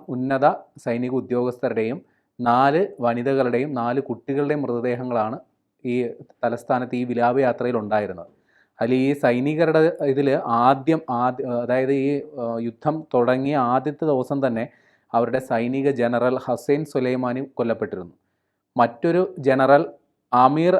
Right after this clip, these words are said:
അലി ഹാ-, ഹാജി സേദ്, ഇദ്ദേഹവും മറ്റൊരു സൈ-, ഉന്നത സൈനിക ഉദ്യോഗസ്ഥനാണ്.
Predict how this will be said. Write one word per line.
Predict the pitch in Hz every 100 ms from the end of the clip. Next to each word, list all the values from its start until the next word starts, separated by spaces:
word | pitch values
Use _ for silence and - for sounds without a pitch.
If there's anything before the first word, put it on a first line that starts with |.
| 147
അലി | 143 151 165 -
ഹാ-, | 143 127 127 120
ഹാജി | 127 131 147 -
സേദ്, | 135 - - _ _ _ _ _ _ _ _ 139
ഇദ്ദേഹവും | 156 165 151 170 170
മറ്റൊരു | - 147 151
സൈ-, | 135 139
ഉന്നത | 135 143 160 156
സൈനിക | 135 135 131
ഉദ്യോഗസ്ഥനാണ്. | 120 120 - 98 -